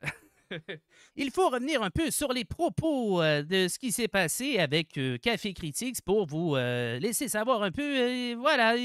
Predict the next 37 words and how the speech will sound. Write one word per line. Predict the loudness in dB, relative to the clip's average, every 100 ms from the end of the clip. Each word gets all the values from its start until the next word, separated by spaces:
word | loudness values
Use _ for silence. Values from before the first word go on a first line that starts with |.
| -2 -4
son, | -4 -4 -4
son | -4 -2
état | -4 -2 -4
d'esprit. | -2 -4 -4 -6 -8 -6
Ouais, | -4 -2 -2 -2
on | -4
peut | -2 -2
le |
dire | -2 -4 -2
comme | -4
ça. | -2 -2 -2 -2
Donc, | 2 2
messieurs, | 2 -2 2
dames, | 4 4 4 -2 -2
euh, | 0 0
dernièrement, | 0 -2 0 0 0
il | -2
s'est | -2 -2
passé | -2 -2 -2
des | -4 -4
trucs, | -4 -4 -4 -4
euh, | -4
on | -2
va | -2 -4
pas | -4
tout | -8 -6
raconter, | -6 -6 -6 -6
voyez-vous, | -4 -2 -2 -2 -4
et | -4
tout, | -6 -6
blablabla. | -6 -4 -2 0 0 0
Mais | 0 0 -2
tout | -4 -4 -4
ça | -2 -2
pour | -2 -2 -2
dire | -4 -4 -4 -6
que | -4 0 0 0